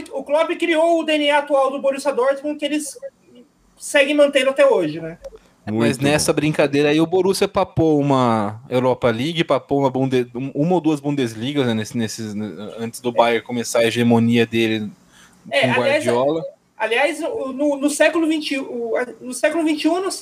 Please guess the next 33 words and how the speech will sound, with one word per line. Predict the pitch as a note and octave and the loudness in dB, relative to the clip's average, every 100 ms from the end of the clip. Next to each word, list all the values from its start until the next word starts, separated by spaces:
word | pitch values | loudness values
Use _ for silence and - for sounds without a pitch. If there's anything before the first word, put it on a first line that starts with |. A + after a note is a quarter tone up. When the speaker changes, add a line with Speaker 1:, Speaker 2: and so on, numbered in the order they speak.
| - | -6
Speaker 1:
eu | D#4 | -4
não | F#4 | -2
lem-, | F#4 F#4 F4 | 0 0 0
lembro | E4 D#4+ | 0 2
exatamente | E4 C#4+ D4 | 2 2 2
se | D4+ | 0
é | |
do | C#4+ | 0
século | - D4 D4 | 0 2 2
vinte | C4+ C4 | -2 -4
e | C#4+ | -2
um | C4+ C#4+ - | 0 -2 -6
inteiro | C#4 - C4+ D#4 | -10 0 2 2
ou | D4+ | 0
se | D#4 | 0
é | |
de | C#4 D4 | 0 2
dois | D4+ C#4 | 0 2
mil | D4+ | 0
e | |
dez | D4 B3+ C#4 | 2 2 2
pra, | - C#4+ | 0 0
pra | - - C#4 | -2 -2 0
cá. | C4+ G#3+ - - - _ | 2 0 0 -6 -20 _
Mas | A#3 | 0
as, | B3+ C#4 C4+ | 2 0 2
é, | C4 B3+ B3+ A#3+ A3+ | 2 4 4 4 2
tem | A3 C#4+ | 2 2
uma | D4+ D#4+ D#4 | 4 2 0
estatística | D4 D4 C#4+ D4 C#4+ D#4+ | -2 -2 0 0 0 -2
que | D#4 D#4 D4 - _ _ | 0 0 -2 -6 _ _
as | - B3+ | 0 0
duas, | A#3 F#4+ E4 - | 2 2 2 -2